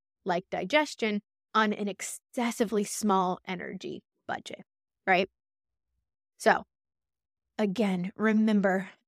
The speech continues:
I am not saying if you have a couple of these signs that there's nothing else wrong and all you need to do is eat more and everything will be fixed. However, if you are someone who is concerned with your weight, is dieting,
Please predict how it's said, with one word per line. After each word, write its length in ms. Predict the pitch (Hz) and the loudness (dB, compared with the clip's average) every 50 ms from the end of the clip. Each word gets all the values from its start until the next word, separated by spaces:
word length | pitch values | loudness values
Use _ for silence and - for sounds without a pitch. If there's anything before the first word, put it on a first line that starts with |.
| - | -4
I 140 | - 202 208 | -2 0 2
am 180 | 226 240 240 233 | 4 4 4 6
not 220 | 240 226 226 233 | 4 4 2 0
saying 320 | - - 214 208 202 202 202 | -2 -2 0 0 2 0 0
if 120 | 190 - | -2 -2
you 100 | 214 202 | -4 -2
have 200 | 175 190 196 196 | 0 0 0 0
a 60 | 202 | 0
couple 320 | - - 220 - 226 220 208 | -2 -4 -4 -2 0 0 2
of 160 | 202 185 180 | 0 0 0
these 240 | 202 202 190 190 - | -2 -2 -2 -2 -2
signs 480 | - 202 196 196 196 196 196 190 - | -2 0 0 0 -2 -2 -4 -6 -6
that 180 | - 147 170 - | -8 -8 -4 -2
there's 220 | 214 208 190 190 | 0 0 0 2
nothing 440 | 202 220 220 233 233 - - 262 247 | 2 2 2 0 0 0 2 4 4
else 260 | 247 240 240 - - | 4 4 2 0 0
wrong 380 | 214 214 208 202 190 196 208 196 | 2 4 4 4 4 2 0 -2
and 140 | - 190 180 | -2 -4 -4
all 140 | - 185 220 | -2 0 0
you 140 | 226 226 220 | 0 0 0
need 160 | 233 220 - | -2 -2 -2
to 80 | 226 | -2
do 160 | 185 208 208 196 | -2 -2 -2 -2
is 160 | 196 185 - | -2 -4 -6
eat 220 | - 208 196 - 202 | -8 -8 -6 -4 -2
more 200 | 196 196 190 190 | -2 0 0 0
and 140 | 196 196 | 0 0
everything 420 | - 190 202 202 208 202 202 190 196 | -2 -4 -4 -2 -2 -2 -2 -2 0
will 140 | 202 202 180 | -2 -2 -2
be 120 | 190 190 | -4 -6
fixed. 460 | - _ - 196 180 - - - - - _ _ _ _ _ _ | -6 _ -4 -4 -4 -4 -8 -12 -14 -16 _ _ _ _ _ _
However, 560 | - 214 202 - - 226 226 202 202 196 196 - _ _ _ _ _ _ _ - | 2 2 2 4 6 4 6 6 4 0 0 -2 _ _ _ _ _ _ _ 4
if 220 | 226 226 - - | 4 4 4 2
you 140 | 226 226 - - | 0 0 2 4
are 180 | 196 190 196 | 4 4 4
someone 300 | 196 - 220 208 202 196 | 2 0 0 2 2 0
who 340 | 190 170 190 202 202 196 196 | 0 -2 -2 -2 -2 -2 -2
is 280 | - 190 185 180 185 - - _ _ - | -2 0 0 -2 -2 -8 -16 _ _ -12
concerned 480 | - 196 185 - - 262 262 254 220 | -10 -8 -8 -4 -2 0 0 0 2
with 160 | 214 214 190 | 0 0 2
your 140 | 202 196 190 | 2 2 2
weight, 300 | 180 196 190 180 170 - - | 2 2 2 0 0 0 2
is 320 | 208 233 233 233 220 214 | 4 4 4 4 2 0
dieting, 680 | - 233 196 202 202 196 196 190 185 185 185 180 196 | 2 4 4 6 6 4 2 2 0 0 -2 -2 -4